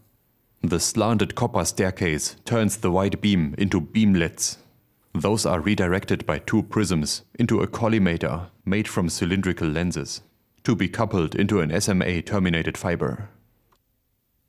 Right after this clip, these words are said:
There is one optical power sensor in an L E D package,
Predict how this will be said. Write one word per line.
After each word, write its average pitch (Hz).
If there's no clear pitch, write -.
There 110
is 85
one 98
optical 95
power 101
sensor 92
in 95
an 85
L 92
E 87
D 98
package, -